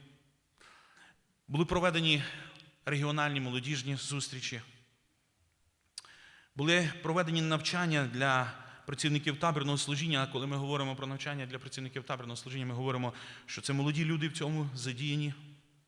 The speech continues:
Була проведена немала кількість дитячих таборів. І знову ми кажемо, що це молодь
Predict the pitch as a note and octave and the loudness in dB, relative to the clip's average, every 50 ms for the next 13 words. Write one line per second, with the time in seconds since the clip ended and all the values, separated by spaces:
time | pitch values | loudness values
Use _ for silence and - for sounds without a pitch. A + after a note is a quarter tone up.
0 | _ _ _ - - - - - - - - - _ - - B2+ D#3 F3+ F#3 F3+ | _ _ _ -20 -20 -20 -20 -20 -20 -20 -20 -20 _ -8 0 2 4 6 6 6
1 | F3 E3 E3 E3+ F3 F#3 F3+ F3 E3+ E3+ E3+ E3+ E3+ E3+ F3 F3+ E3+ F3 - F#3+ | 6 4 4 4 4 6 6 6 6 6 4 4 4 4 4 2 2 0 0 -2
2 | F3 D3+ - D#3+ C#3+ - - - - - - B2+ D3 - - D#3+ - - C3+ - | 0 0 0 0 2 2 2 0 -4 -4 -4 -4 -2 0 0 0 0 -2 -4 -2
3 | - C#3+ B2+ D#3 D#3 F3 F3 D3 - - - - - - - _ _ - A#2 A2 | -4 -4 -2 0 0 0 -2 -4 -6 -10 -16 -20 -20 -20 -20 _ _ -8 -6 -2
4 | D3 E3 F3 D3+ C3 A#2+ A#2 B2 C#3+ C#3+ C3 C3+ B2 B2 - - - B2 - C#3 | 0 0 0 0 0 -2 -2 -2 -2 -2 -2 -2 -4 -4 -4 -6 -6 -4 0 2
5 | C3+ C3 B2 - - - - - - B2 C3+ D#3 D3+ D3+ D3 - - | 2 2 0 -4 -12 -20 -20 -14 -8 -4 0 0 2 0 0 -2 -8